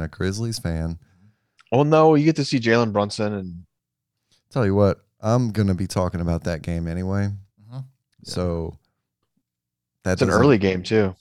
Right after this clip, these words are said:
Speaker 1: that doesn't need to be our pick game. So let's go with Portland, Sacramento. Let's do it.
Speaker 2: We're just going for it?
Speaker 1: Yeah.
Speaker 2: I, I make a joke and
Speaker 1: Yeah. I like it.
Speaker 2: Okay.
Speaker 1: Let's watch that game.
Speaker 3: Okay.
Speaker 2: Might be our only game to see a healthy Dame, too.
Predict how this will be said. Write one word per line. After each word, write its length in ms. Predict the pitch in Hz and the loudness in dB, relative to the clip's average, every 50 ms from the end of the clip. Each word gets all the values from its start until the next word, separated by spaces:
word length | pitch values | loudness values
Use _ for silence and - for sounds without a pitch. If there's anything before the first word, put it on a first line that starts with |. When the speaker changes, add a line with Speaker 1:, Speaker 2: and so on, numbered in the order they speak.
| _ | _
Speaker 1:
that 140 | - 107 107 | -6 -4 -2
doesn't 280 | 95 107 101 90 92 85 | 0 0 0 0 0 -2
need 140 | 85 82 80 | -2 -2 -4
to 40 | 78 | -4
be 140 | 69 80 82 | -6 -6 -6
our 80 | 80 | -6
pick 240 | - - 85 80 - | -8 -8 -10 -10 -8
game. 240 | - 82 82 82 82 _ _ _ _ _ _ _ _ _ _ _ _ _ _ _ _ _ | -8 -10 -10 -10 -12 _ _ _ _ _ _ _ _ _ _ _ _ _ _ _ _ _
So 200 | _ - - 117 | _ -6 -2 2
let's 200 | 110 127 147 147 | 4 4 4 4
go 160 | - 180 170 160 | 4 2 4 4
with 200 | 143 - - - | 4 2 2 0
Portland, 380 | - 135 120 104 117 110 95 | 2 2 2 2 0 -2 -2
Sacramento. 600 | - - 95 95 - 87 87 87 90 92 87 - 85 92 92 _ _ _ _ _ _ _ _ _ _ _ _ _ _ _ _ _ _ _ _ _ - | -2 -2 -2 -2 -4 -6 -8 -6 -6 -6 -6 -8 -12 -16 -18 _ _ _ _ _ _ _ _ _ _ _ _ _ _ _ _ _ _ _ _ _ -10
Let's 160 | 127 131 - | -8 -6 -2
do 140 | - 107 117 | 0 0 0
it. 100 | - - _ _ _ _ _ _ _ - | -2 -4 _ _ _ _ _ _ _ -2
Speaker 2:
We're 120 | 123 123 | 0 0
just 220 | 117 113 113 - - | 0 0 -2 -4 0
going 200 | 113 110 113 117 | 2 2 2 4
for 200 | 127 143 151 156 | 4 4 4 2
it? 100 | - - _ _ _ | 2 -2 _ _ _
Speaker 1:
Yeah. 120 | - 170 - - _ _ _ - | -4 -4 -4 -4 _ _ _ -2
Speaker 2:
I, 140 | - 120 - _ _ - | -2 -2 -2 _ _ -2
I 60 | 113 | 0
make 200 | 113 120 113 - | 2 2 2 2
a 40 | 123 | 2
joke 340 | 107 120 113 117 131 127 - | 2 4 6 6 4 4 0
and 220 | 101 98 95 92 _ _ _ _ _ _ - | -6 -8 -8 -12 _ _ _ _ _ _ -10
Speaker 1:
Yeah. 160 | 143 113 78 - - - _ - _ _ _ _ | -8 -8 -8 -10 -14 -20 _ -20 _ _ _ _
I 80 | 139 120 | 0 2
like 200 | 117 113 110 - | 4 4 4 2
it. 100 | 92 - _ _ _ _ - - | -2 -8 _ _ _ _ -8 -6
Speaker 2:
Okay. 340 | 107 - - 160 196 233 143 107 _ _ _ _ _ _ | -6 -2 0 2 2 2 0 -2 _ _ _ _ _ _
Speaker 1:
Let's 160 | - 110 - - | -10 -4 0 2
watch 180 | 123 117 - | 2 2 4
that 140 | - 113 110 | 2 0 2
game. 340 | - 107 104 90 80 87 - _ _ _ _ _ _ - | 2 0 -2 -2 -4 -8 -14 _ _ _ _ _ _ -18
Speaker 3:
Okay. 300 | - 131 - 185 180 180 175 _ _ _ _ _ _ _ _ _ _ _ _ _ _ _ _ _ _ _ | -16 -12 -12 -12 -12 -12 -16 _ _ _ _ _ _ _ _ _ _ _ _ _ _ _ _ _ _ _
Speaker 2:
Might 160 | - 113 120 117 | -2 0 0 2
be 140 | 117 120 | 4 4
our 140 | 113 107 104 | 4 6 6
only 220 | 107 113 113 107 101 | 4 4 2 2 2
game 220 | 104 107 113 110 | 0 0 0 0
to 60 | 101 | -4
see 280 | 95 - - 101 95 - - | -6 -6 -6 -6 -8 -8 -6
a 80 | - 92 | -4 -2
healthy 280 | 101 98 92 - 92 | -2 0 -2 -2 -2
Dame, 280 | 85 95 101 98 92 90 | -2 -2 -2 -2 -4 -6
too. 280 | - 98 95 95 92 | -6 -6 -6 -6 -6